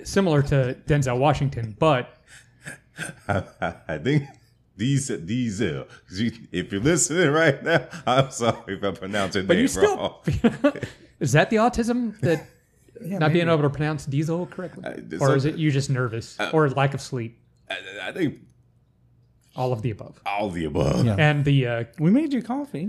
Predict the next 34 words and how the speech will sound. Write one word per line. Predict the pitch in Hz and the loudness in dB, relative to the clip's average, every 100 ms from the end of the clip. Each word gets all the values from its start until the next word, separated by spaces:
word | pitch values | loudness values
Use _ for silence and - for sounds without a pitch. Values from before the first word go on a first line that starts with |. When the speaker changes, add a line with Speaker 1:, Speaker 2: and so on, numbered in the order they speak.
| 240 _ _ _ - - | -10 _ _ _ -8 -2
Speaker 1:
the | |
Speaker 2:
Thank | 139 | 4
Speaker 1:
coffee | 160 147 143 | 4 4 2
Speaker 2:
you. | |
Speaker 1:
that | 135 123 | 2 2
has | 131 | 2
the | 117 | 0
gay | 117 127 | 0 0
frog | 123 120 117 113 107 _ | 0 -2 -2 -4 -12 _
serum | - 120 110 | -8 -6 -6
in | 98 110 113 - - - - - - | -8 -6 -6 -6 -12 -12 -12 -10 2
it. | |
<laughs> | 247 - 262 - 247 220 - - 139 - - - _ - - | 2 4 4 4 0 -2 -2 -4 -4 -8 -10 -12 _ -20 -10
Speaker 3:
Don't | 135 139 135 | 2 2 2
feed | 135 117 | 0 -2
this | 110 - | -2 -6
to | |
your | 104 | -8
frog. | - 98 104 - | -6 -12 -12 -6
Speaker 1:
Yeah. | 110 | -6
Speaker 2:
Good | 101 - - - - - - - - | -8 -14 -14 -14 -14 -18 -18 -20 -2
Speaker 1:
I, | 139 | 2
Speaker 2:
thing | 156 101 | 2 0
I | |
don't | 104 | -2
got | 98 95 | -2 -2
no | |
frogs. | 104 101 - 90 160 | -2 -4 -6 -2 2
Speaker 1:
I | |
could | 165 185 | 4 4
not | 165 156 143 | 2 2 4
let | 143 | 2
that | 139 123 - - | 2 0 -6 -2
go. | 123 113 | 0 0